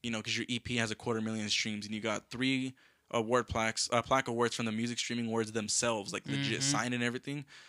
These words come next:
Speaker 1: I was like, "All right, cool." So I did, and they told me, "Shut up. You don't have enough press or enough tracks out there."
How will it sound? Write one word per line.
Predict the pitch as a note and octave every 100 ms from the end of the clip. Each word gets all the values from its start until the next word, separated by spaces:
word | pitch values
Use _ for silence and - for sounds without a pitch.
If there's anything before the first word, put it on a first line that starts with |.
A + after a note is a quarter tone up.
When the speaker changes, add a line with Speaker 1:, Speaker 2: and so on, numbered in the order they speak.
| - -
Speaker 1:
I |
was | C3+
like, | C3+
"All | E3
right, | D#3
cool." | F#3+ D3 - - - -
So | -
I | C3
did, | A#2+ C#3+ -
and | A#2+
they |
told | A#2 B2+
me, | A#2
"Shut | A#2+
up. | G#2+
You | A#2
don't | B2+ B2
have | A2+
enough | A2+ G#2+
press | - A2 A2+ - -
or | - A#2
enough | A2 G#2
tracks | - G#2+ G#2
out | G#2 -
there." | E2 -